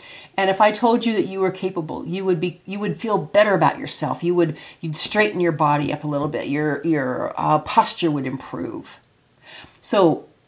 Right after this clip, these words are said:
speak life to our kids, into our kids. Speak hope, speak truth, speak power, speak empowerment,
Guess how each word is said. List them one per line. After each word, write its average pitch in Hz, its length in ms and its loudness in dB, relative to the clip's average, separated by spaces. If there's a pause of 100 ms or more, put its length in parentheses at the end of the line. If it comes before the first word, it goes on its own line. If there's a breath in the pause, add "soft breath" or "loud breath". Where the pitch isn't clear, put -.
(100)
speak - 360 -6
life 190 540 2
to 156 200 -4
our 143 120 -6
kids, - 580 -8
into 202 340 -4
our 147 140 -2
kids. 139 360 -6
Speak - 280 -4
hope, - 400 2 (200 loud breath)
speak - 380 0
truth, - 640 0
speak - 460 0
power, 170 580 2
speak - 280 -6
empowerment, 156 760 2